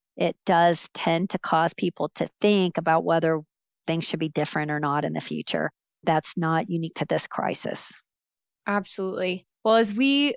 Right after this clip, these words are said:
Speaker 2: wrap up here, I have one more question for you. I've been asking all my guests on the podcast. I just think it's so interesting. I love to hear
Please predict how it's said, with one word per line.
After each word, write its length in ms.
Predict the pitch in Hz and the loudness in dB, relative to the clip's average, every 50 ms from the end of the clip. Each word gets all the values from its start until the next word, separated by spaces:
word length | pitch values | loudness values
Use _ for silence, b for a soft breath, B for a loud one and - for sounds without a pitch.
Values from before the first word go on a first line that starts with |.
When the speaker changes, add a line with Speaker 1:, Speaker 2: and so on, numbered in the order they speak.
| _ - | _ -8
Speaker 2:
wrap 360 | - 202 226 220 214 220 220 - | -2 2 4 6 6 4 2 2
up 240 | - - 214 202 - | 2 2 2 2 0
here, 460 | - - - 180 170 165 175 185 - - | -6 -4 0 2 4 4 4 4 4 2
I 360 | - 190 185 185 190 190 190 - | 2 4 4 4 4 4 4 2
have 220 | 214 202 196 180 208 | 0 -2 -2 0 2
one 160 | 220 240 285 | 2 4 4
more 180 | 311 294 254 | 2 0 0
question 400 | 247 - 226 185 175 - 190 185 180 | 0 2 2 2 2 2 0 0 0
for 140 | - 175 175 | 2 2 4
you. 160 | 175 185 196 | 4 6 6
I've 160 | 190 190 185 | 4 4 4
been 160 | 185 190 190 | 2 2 2
asking 600 | 190 190 202 220 - - - 214 208 202 196 196 196 B B B _ _ _ _ - | 4 2 2 0 -2 -2 0 0 2 2 2 0 -2 B B B _ _ _ _ 0
all 140 | - 233 262 | 4 4 6
my 140 | 302 277 277 | 6 4 4
guests 440 | 233 214 226 208 233 240 - - - | 4 6 6 6 6 4 0 -2 -2
on 260 | - 226 214 214 214 | 2 2 4 4 4
the 100 | 214 214 | 4 2
podcast. 640 | 208 208 202 208 202 202 - 240 220 208 214 - 214 | 2 2 2 2 2 2 2 2 2 2 2 2 2
I 60 | 208 | 0
just 240 | 208 190 214 208 - | 2 2 0 0 2
think 140 | - 220 196 | 0 2 2
it's 220 | 196 - - - | 2 0 -2 -4
so 200 | - - 220 202 | 0 2 4 4
interesting. 680 | 196 190 190 - 214 208 - - - 208 196 190 190 - - - | 4 2 0 0 -2 -2 -2 -2 0 0 0 0 0 -4 -6 -6
I 60 | - | -2
love 220 | - 196 202 202 | 0 0 0 2
to 100 | 208 262 | 2 -2
hear 580 | 247 - - 220 208 202 202 202 202 202 220 | -2 0 0 0 2 4 4 4 4 2 0